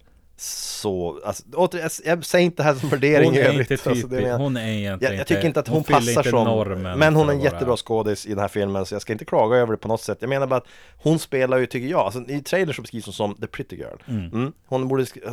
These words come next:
Speaker 1: vara the rich girl, för egentligen det. Hon är den rika, lite
Speaker 2: Ja.
Speaker 1: bortskämda, den populära tjejen. Och det kan hon ju fullt möjligt vara,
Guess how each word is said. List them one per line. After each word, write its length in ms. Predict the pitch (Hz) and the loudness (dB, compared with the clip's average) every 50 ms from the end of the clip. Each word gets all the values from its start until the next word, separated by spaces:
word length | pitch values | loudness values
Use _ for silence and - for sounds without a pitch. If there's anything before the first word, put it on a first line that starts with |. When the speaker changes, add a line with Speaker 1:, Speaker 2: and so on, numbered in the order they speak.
| 123 120 | -4 0
Speaker 1:
vara 180 | 127 123 120 | 0 0 0
the 100 | 120 127 | 0 -2
rich 340 | 120 131 196 - - - - - | -2 -4 -4 -6 -8 -8 -10 -10
girl, 120 | 69 67 | -10 -10
för 140 | - - 104 | -8 -8 -8
egentligen 360 | 101 113 123 123 131 127 117 | -6 -6 -6 -6 -6 -8 -8
det. 180 | - - 151 117 | -6 -4 -2 0
Hon 160 | 113 127 131 | 2 2 2
är 60 | 131 | 2
den 140 | 131 135 120 | 0 0 0
rika, 520 | 127 147 143 123 - - _ - 156 147 | -2 -4 -6 -6 -8 -10 _ -4 -2 0
lite 160 | 139 127 110 - | 0 0 -2 -2
Speaker 2:
Ja. 80 | 127 | -2
Speaker 1:
bortskämda, 340 | 127 143 - - 139 127 123 | -2 -2 -2 0 0 0 0
den 80 | 123 120 | 0 0
populära 720 | - 147 - - 147 135 147 196 233 196 123 92 85 - | -2 -6 -4 -4 -4 -2 -2 -2 0 0 0 0 0 -2
tjejen. 440 | - - 92 - - - 60 - - _ | -4 -6 -8 -8 -10 -12 -16 -18 -20 _
Och 180 | _ - - 113 | _ -6 -2 0
det 100 | 202 220 | 0 2
kan 180 | - 269 226 | 2 2 4
hon 140 | 170 131 120 | 4 4 4
ju 120 | 113 98 - | 2 0 -4
fullt 340 | - - 156 139 113 - - | -4 0 0 0 0 0 -2
möjligt 300 | 110 104 104 98 - - | -2 0 0 -2 -2 -2
vara, 240 | 101 95 98 120 | -2 0 0 0